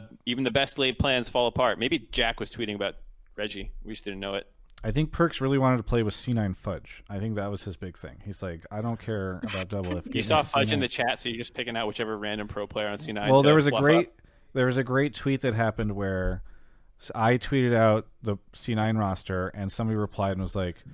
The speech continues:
Speaker 2: "Perkz really leaving, like, this amazing roster to go play with some dude named Fudge?" And I added
Speaker 1: Well, the
Speaker 2: Fudge. And Fudge was like, "Yeah, it's true." <laughs> I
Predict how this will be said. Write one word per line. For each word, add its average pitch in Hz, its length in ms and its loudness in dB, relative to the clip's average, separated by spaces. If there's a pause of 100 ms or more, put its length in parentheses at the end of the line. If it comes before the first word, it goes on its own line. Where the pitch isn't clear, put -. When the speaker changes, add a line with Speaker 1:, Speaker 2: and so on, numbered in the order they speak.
(1300)
Speaker 2:
"Perkz - 360 0
really 127 340 0
leaving, 117 500 -2
like, 98 220 -6
this 107 220 -4
amazing 107 460 0
roster 101 380 -2
to 95 60 -4
go 101 160 0
play 107 200 -4
with 101 120 -4
some 95 220 -4
dude 92 240 -2
named 90 200 -2
Fudge?" 87 520 -6 (480)
And 104 160 2
I 107 100 4
added 127 300 6
Speaker 1:
Well, 127 60 6
the 160 100 2
Speaker 2:
Fudge. - 520 0 (300)
And 107 160 -2
Fudge 117 260 2
was 110 160 -2
like, 107 180 0
"Yeah, 107 100 2
it's 92 140 -4
true." 85 380 -8
<laughs> - 80 -20
I 123 60 -2